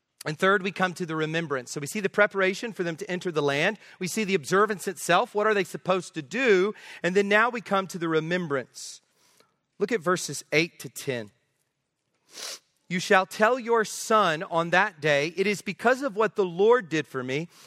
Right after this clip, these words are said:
when I came out of Egypt.' <coughs> And it shall be to you as a sign on your hand and as a memorial between your eyes,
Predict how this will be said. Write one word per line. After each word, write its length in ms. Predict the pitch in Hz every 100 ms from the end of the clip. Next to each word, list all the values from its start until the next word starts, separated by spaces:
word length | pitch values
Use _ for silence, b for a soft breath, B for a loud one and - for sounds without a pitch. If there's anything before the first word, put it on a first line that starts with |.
| B
when 120 | 185
I 80 | 180
came 280 | - 175 175
out 120 | 170
of 100 | 170
Egypt.' 420 | 214 151 - _ _ _ b b b b _ -
<coughs> 760 | - - 226 - - 170 107 _ _ _ _ _ _ _ _ _ B B 170
And 120 | 214
it 80 | 190
shall 240 | 220 208
be 260 | 165 277 302
to 140 | 208
you 260 | 170 160 170
as 220 | 160 147
a 60 | 160
sign 680 | - - 208 202 156 131 139
on 180 | 156 151
your 120 | 151
hand 560 | 135 180 170 127 104 - _ b b 180
and 120 | 190
as 180 | 185 175
a 60 |
memorial 640 | 180 170 190 240 233 190 156
between 360 | 147 - 170 160
your 160 | 160 151
eyes, 680 | 190 180 135 117 - -